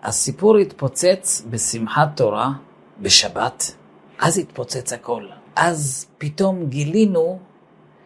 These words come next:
שבמשך כל השנים טעינו. אנחנו הלכנו בעיניים עצומות, עיניים עיוורות,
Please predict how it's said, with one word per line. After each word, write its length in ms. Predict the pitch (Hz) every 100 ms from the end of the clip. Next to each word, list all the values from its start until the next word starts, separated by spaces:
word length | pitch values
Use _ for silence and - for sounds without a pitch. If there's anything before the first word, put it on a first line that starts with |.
| -
שבמשך 840 | - 123 127 190 214 - 180 - -
כל 220 | 196 214
השנים 540 | 175 - 120 135 185 156
טעינו. 440 | 165 190 247 175 123 - - - - - - - - - - - - - - - -
אנחנו 480 | 135 180 208 196 202
הלכנו 760 | 180 170 196 - 190 196 190 180 - _
בעיניים 1120 | 117 127 127 113 110 117 131 147 165 170 170 -
עצומות, 960 | 131 - - 131 139 143 127 - - - - - - -
עיניים 520 | 127 139 156 156 147
עיוורות, 840 | - 139 127 143 139 120 - -